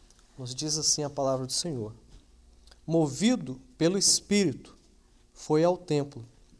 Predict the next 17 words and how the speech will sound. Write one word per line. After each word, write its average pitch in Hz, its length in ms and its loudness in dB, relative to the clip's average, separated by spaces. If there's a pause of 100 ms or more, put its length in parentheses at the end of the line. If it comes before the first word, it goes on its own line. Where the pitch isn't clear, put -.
(540)
E 135 60 -16
quando 196 220 0
os 208 180 -2
pais 185 300 4
trouxeram 165 680 2
o 143 60 -2
menino 156 400 -2
Jesus 156 680 -2 (480)
para 151 140 2
fazerem 165 480 2
com 160 260 -2
ele 160 280 4
o 139 40 -4
que 156 160 -4
a 147 60 2
lei 147 160 0
ordenava, 170 760 0